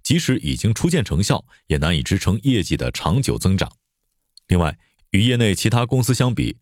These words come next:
小米最大的优势在于长期在互联网渠道的深耕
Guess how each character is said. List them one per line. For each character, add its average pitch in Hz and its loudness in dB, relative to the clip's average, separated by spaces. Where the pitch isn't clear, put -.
小 110 0
米 82 0
最 127 0
大 110 2
的 82 2
优 107 2
势 - -2
在 90 0
于 87 2
长 87 -2
期 117 0
在 101 2
互 104 0
联 110 2
网 71 -2
渠 - -4
道 90 2
的 - -2
深 90 0
耕 101 0